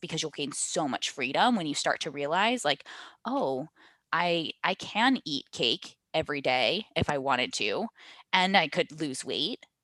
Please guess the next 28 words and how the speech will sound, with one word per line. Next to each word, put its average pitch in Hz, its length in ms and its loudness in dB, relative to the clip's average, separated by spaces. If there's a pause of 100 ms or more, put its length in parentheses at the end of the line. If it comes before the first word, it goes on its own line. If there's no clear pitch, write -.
Do 196 200 0
I 175 100 4
want 180 280 0
to? 143 120 -2
Does 143 200 0
this 196 200 0
actually 143 380 0
make 143 200 -6
me 151 140 -8
feel 170 280 -4
good?" - 460 -2
And 165 100 -6
we 165 80 -6
can 151 160 -6
start - 220 -2
to - 80 -6
talk - 260 -4
about 98 300 -2 (100)
timing 135 520 -4
and, 123 240 -6 (180)
um, 151 360 -2
and 165 180 -2
nutrients 160 460 -4
and, 147 180 -4
you 170 80 -4
know, 151 120 -2
other 151 200 0
things. - 520 -6